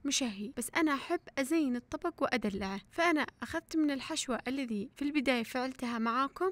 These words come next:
وش أزين بها الطبق، وأزينك كمان بالبطاطا اللي حمرتها عشان يكون الطبق كله ألوان ونكهات. شكلوا الطبق على ذوقكم وراحتكم، ولكم حرية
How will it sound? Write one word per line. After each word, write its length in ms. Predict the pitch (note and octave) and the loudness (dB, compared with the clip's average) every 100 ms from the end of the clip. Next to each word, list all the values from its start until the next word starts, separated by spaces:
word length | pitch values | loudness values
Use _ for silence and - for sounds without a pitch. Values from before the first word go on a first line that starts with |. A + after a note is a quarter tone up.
| - | 0
وش 120 | - | 0
أزين 440 | C4 D4 B3+ A3+ | 0 2 2 2
بها 340 | A3+ C4 D#4+ - | -2 -4 -2 -2
الطبق، 400 | - G#3 G#3+ A#3 | -4 -6 -6 -4
وأزينك 520 | - D4+ D4 C#4 A#3 - | 2 4 4 2 0 -2
كمان 380 | C4 C4 C4 A3 | -2 0 0 0
بالبطاطا 600 | B3 C4 C#4 C4 A#3+ G#3+ | -2 -4 -4 -2 -2 -2
اللي 160 | A3 | -2
حمرتها 800 | G#3+ C#4 C#4 C4+ - C4+ C#4+ G4 - A#3 | -2 0 0 0 -4 -4 -2 -4 -4 -2
عشان 260 | D4+ D#4 | 2 2
يكون 260 | C#4 - D4 | 0 0 0
الطبق 380 | B3 C4+ B3+ B3 - | 0 -4 -4 -6 -2
كله 400 | D#4 C#4 G#3+ A#3+ C4+ | 2 2 0 -2 0
ألوان 480 | D4 D4+ E4 F4 G4 | 2 2 0 -2 2
ونكهات. 800 | C4+ D4 - C#4+ C4+ E4 E4+ - - _ _ | 4 4 4 -4 -2 -2 -2 -8 -20 _ _
شكلوا 520 | - E4 - - A#3 A#3 | -4 -4 -2 -4 -2 -2
الطبق 420 | - C#4+ D4+ D4 - - | -4 -4 -4 -4 -6 -2
على 280 | C4 C4+ B3+ | 0 0 -2
ذوقكم 560 | C4 C4 C4+ - C#4+ B3 | -2 -4 -6 -6 -2 -2
وراحتكم، 720 | A#3+ A3+ A3 - - G#3 A3 C#4 | -2 -4 -6 -8 -4 -2 0 2
ولكم 460 | D#4+ D#4 D#4 D4+ | 2 2 -2 -2
حرية 680 | - D4 D4 C#4 C4+ C#4 | -2 -2 -2 -2 -2 -2